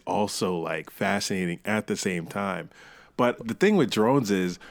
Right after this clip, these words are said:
most drones have a battery life of fifteen minutes.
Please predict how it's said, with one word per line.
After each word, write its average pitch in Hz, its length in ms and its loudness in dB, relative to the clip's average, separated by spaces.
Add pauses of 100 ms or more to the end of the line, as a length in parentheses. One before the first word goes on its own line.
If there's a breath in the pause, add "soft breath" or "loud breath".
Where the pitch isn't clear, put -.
(160 loud breath)
most 147 400 4
drones 123 500 2
have 98 540 2
a 104 100 2
battery 98 460 2
life 80 560 -6
of 98 160 -2
fifteen 123 640 0
minutes. - 480 -6